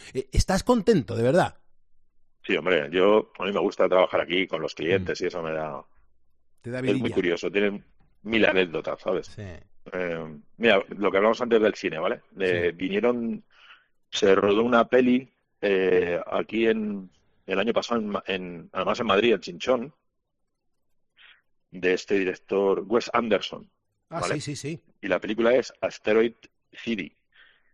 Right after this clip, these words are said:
Speaker 2: Y, y les hacían falta unos muelles para fabricar un tren, ¿sabes? Y fa-, y vinieron a nosotros aquí los, la gente de producción y de efectos especiales y se llevaron los, a mí me hizo mucha,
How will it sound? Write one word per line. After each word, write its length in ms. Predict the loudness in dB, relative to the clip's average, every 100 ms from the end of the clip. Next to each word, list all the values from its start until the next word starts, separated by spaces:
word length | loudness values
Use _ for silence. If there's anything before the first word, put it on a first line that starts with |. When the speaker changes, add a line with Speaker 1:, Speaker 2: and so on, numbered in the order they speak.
| _ _ _ _
Speaker 2:
Y, 600 | -4 0 2 0 0 -2
y 420 | -6 -12 _ -6
les 160 | -4 0
hacían 240 | 0 0
falta 200 | 0 2 4
unos 180 | 4
muelles 260 | 4 2 2
para 280 | 4 6 4
fabricar 420 | 2 -2 2 2
un 140 | 0
tren, 320 | -4 -4 -4 -8
¿sabes? 320 | -6 -6 -6 _ _ _ _ _ _ _ _ _ _ _ _ _ _ _
Y 140 | -8 -4
fa-, 160 | -2 -2
y 100 | 0 -2 -2 -4 -8
vinieron 280 | -8 -6 -4
a 40 |
nosotros 420 | -4 -4 -2 -2 -2
aquí 180 | -4
los, 180 | 0 -2 -2
la 80 | -6
gente 220 | -4 -2
de 60 | -2
producción 720 | -2 -4 -4 0 2 2 -2
y 140 | -8
de 60 | -8
efectos 280 | -8 -8
especiales 480 | -8 -10 -4 -2 -2
y 80 | -6
se 100 | -6
llevaron 380 | 0 0 0 -2
los, 260 | -4 -4 -8 _ _ _ -20 _ _ _ _ _ -10
a 60 |
mí 80 | -6
me 100 | -4
hizo 120 | -6
mucha, 400 | -6 0 2 2